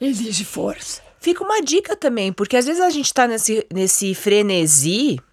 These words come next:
Speaker 2: e você fala, "Eu não consigo, tá difícil demais." Eu te entendo e te apoio, não é fácil.
Speaker 1: É.
Speaker 2: Então, mas assim, mas dá. Então vai buscar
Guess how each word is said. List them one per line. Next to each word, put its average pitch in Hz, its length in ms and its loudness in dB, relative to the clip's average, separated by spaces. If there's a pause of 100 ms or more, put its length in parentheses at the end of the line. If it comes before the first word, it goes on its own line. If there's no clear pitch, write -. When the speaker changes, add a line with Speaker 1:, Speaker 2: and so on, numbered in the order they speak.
(640)
Speaker 2:
e 190 120 -4
você 226 120 -2
fala, 247 180 0
"Eu 262 80 4
não 311 140 0
consigo, 294 560 2
tá 285 120 2
difícil 320 420 0
demais." 269 520 2
Eu 277 200 -6
te - 300 -4
entendo 220 1080 -2
e 202 80 -8
te - 180 -2
apoio, 240 800 4
não 262 260 -8
é 339 180 -2
fácil. - 720 -4 (360)
Speaker 1:
É. 190 120 -6
Speaker 2:
Então, 170 200 0
mas 294 200 4
assim, 247 320 2 (380)
mas 233 240 2
dá. 180 360 2 (300)
Então 294 160 -10
vai 269 280 2
buscar 202 500 -6